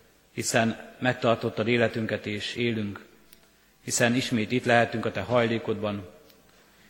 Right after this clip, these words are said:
Hittel vallhatjuk a veled való közösséget, a gyülekezet ajándékát. Hittel vallhatjuk, hogy a te néped vagyunk, ami Urunk Jézus Krisztus szent nevében.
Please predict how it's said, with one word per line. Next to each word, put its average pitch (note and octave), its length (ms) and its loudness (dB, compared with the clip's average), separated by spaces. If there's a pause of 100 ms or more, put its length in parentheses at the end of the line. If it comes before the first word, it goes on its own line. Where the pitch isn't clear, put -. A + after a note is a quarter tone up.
(120)
Hittel B2+ 360 4
vallhatjuk B2+ 800 2 (1040)
a A2+ 60 -10
veled B2+ 260 6
való A#2+ 240 4
közösséget, A2+ 1080 0 (880)
a A2 80 -10
gyülekezet A#2+ 540 4
ajándékát. A#2 880 2 (880)
Hittel B2 340 4
vallhatjuk, B2 440 4
hogy A#2+ 160 -2
a A2 80 0
te C3+ 160 4
néped A#2+ 400 0
vagyunk, A2+ 400 -2 (800)
ami A2 180 -4
Urunk B2+ 460 0
Jézus A#2+ 380 0
Krisztus - 340 -8
szent A#2 300 0
nevében. F#2+ 560 -6